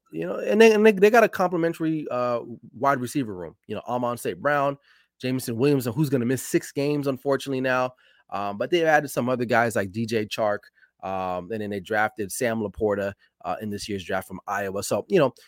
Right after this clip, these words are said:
Dan Campbell, you know, I, I was kinda, I, I'm not, I'm not gonna, I'm not willing to say he's a, he's a, uh,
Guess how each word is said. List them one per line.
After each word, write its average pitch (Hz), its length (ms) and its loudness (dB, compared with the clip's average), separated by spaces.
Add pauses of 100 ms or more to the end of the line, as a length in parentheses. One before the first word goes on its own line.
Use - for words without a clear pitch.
(140)
Dan 185 220 10
Campbell, 190 380 8
you 180 80 10
know, 175 100 6
I, 151 220 4
I 165 60 6
was 160 200 2
kinda, 202 460 4
I, 147 180 2
I'm 165 140 4
not, 208 180 6
I'm 170 140 4
not 208 140 6
gonna, 143 180 2
I'm 147 140 0
not 160 180 4
willing 147 180 4
to 127 80 -2
say 120 200 -2
he's 127 280 -4
a, 101 220 -6 (920)
he's 151 320 -2
a, 123 240 2
uh, 101 300 -2